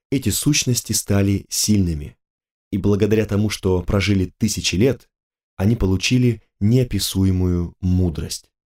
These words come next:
После чего боги смогли отвоевать для себя некоторое личное пространство, домен, где только они диктовали законы и правила.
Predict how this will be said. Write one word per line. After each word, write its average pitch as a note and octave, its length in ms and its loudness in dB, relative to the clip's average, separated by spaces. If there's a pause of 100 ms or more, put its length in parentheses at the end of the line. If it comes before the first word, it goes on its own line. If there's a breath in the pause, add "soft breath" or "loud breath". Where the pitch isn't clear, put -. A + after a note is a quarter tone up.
(300)
После G#2 340 0
чего G2 300 0
боги F2 460 -2 (180)
смогли G#2+ 500 2
отвоевать A2 560 2
для E2+ 120 -2
себя F2 480 0 (160 soft breath)
некоторое G2 540 2
личное G2 400 0
пространство, F2 800 -4 (340)
домен, G#2+ 480 0 (320)
где F2+ 240 0
только A#2 480 0
они C3+ 340 2
диктовали F2+ 500 -2
законы A#2 440 2
и - 140 -2
правила. D#2 580 -2